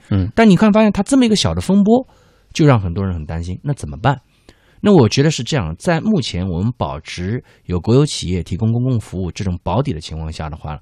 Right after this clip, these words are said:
Speaker 2: 应该尽可能的在我们现行运行的机制上引入一些现代的科技因素。
Speaker 1: 嗯。
Speaker 2: 你比方说厂商也讲了，
Speaker 1: 嗯。
Speaker 2: 这东西本身市场很小，用的人就那么几个，但是我们现在可以推断它发货发药的这个渠道，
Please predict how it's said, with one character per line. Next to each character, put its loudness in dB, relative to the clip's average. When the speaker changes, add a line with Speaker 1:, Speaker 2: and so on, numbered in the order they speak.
Speaker 2:
应 2
该 0
尽 -4
可 -10
能 -10
的 -6
在 -6
我 -6
们 -6
现 -2
行 -6
运 -4
行 -8
的 -8
机 -16
制 -10
上 -12
引 -4
入 -4
一 -6
些 -8
现 -8
代 -8
的 -12
科 -14
技 -16
因 -14
素。 -16
Speaker 1:
嗯。 2
Speaker 2:
你 6
比 6
方 6
说 4
厂 2
商 4
也 4
讲 -4
了， -10
Speaker 1:
嗯。 -4
Speaker 2:
这 0
东 2
西 0
本 -2
身 2
市 -2
场 -4
很 0
小， -6
用 2
的 2
人 2
就 0
那 2
么 0
几 -6
个， -4
但 6
是 2
我 4
们 2
现 0
在 0
可 -4
以 -2
推 -4
断 0
它 -4
发 4
货 0
发 -2
药 0
的 0
这 -8
个 -6
渠 -10
道， -6